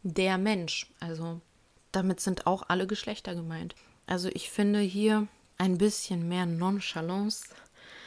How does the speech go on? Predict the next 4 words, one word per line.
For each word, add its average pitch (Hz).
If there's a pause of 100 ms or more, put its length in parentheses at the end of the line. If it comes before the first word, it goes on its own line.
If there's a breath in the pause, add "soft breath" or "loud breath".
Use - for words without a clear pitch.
(400 loud breath)
im 185
Umgang 190
und 175 (480 soft breath)
ja 165